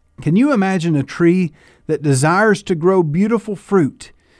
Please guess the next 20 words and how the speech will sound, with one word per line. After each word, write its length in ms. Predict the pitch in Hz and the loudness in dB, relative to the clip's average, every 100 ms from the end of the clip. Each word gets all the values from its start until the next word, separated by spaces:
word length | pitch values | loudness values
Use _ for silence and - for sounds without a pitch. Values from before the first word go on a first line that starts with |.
| _ _ _ | _ _ _
yet 160 | - 151 | -2 0
it 160 | 151 135 | 0 0
does 300 | 170 214 190 | 2 2 2
not 240 | 190 - | 0 0
want 280 | 160 175 - | 0 -2 -2
to 80 | 160 | -4
be 260 | 139 185 196 | 0 2 2
near 260 | 180 180 | 2 2
the 120 | 160 | 0
water, 500 | 139 165 180 180 170 - _ _ - | 0 0 0 0 -4 -8 _ _ -4
near 280 | 147 208 202 | 2 4 4
the 100 | 175 | 2
sunlight, 760 | - 185 175 165 165 - - _ _ - | 0 0 0 0 0 -4 -20 _ _ -2
or 180 | 180 170 | 0 2
to 60 | |
be 160 | 160 165 | 0 0
rooted 420 | 160 208 190 165 | 2 2 2 0
in 160 | 160 135 | 0 0
healthy 560 | 185 202 - 185 156 _ _ - | 0 0 0 -4 -4 _ _ -20
soil? 680 | - - 170 196 208 226 | -12 -4 0 2 0 -2